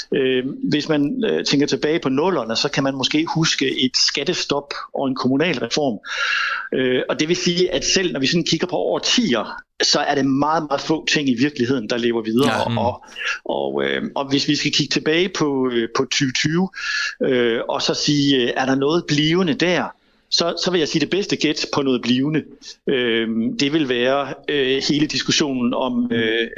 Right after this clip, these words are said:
Speaker 1: ch-, chikaner, om krænkelser, altså det, som nogen har, har kaldt, øh, MeToo to komma nul,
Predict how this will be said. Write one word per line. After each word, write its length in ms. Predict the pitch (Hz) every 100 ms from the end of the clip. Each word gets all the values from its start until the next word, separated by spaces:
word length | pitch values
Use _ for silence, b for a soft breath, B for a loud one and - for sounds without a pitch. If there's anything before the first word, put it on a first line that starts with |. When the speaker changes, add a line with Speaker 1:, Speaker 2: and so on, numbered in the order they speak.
| - -
Speaker 1:
ch-, 260 | - 160
chikaner, 520 | - - 143 143 165
om 220 | 175 156 -
krænkelser, 600 | - 135 165 165 - 143
altså 420 | 131 151 131 139
det, 240 | 143 139
som 140 | 135 135
nogen 320 | 135 143 143
har, 380 | 135 123 - -
har 60 | 120
kaldt, 260 | - 117 147
øh, 80 | 131
MeToo 580 | 123 139 - 139 135 - B B -
to 160 | - 151
komma 240 | - 131
nul, 260 | 123 127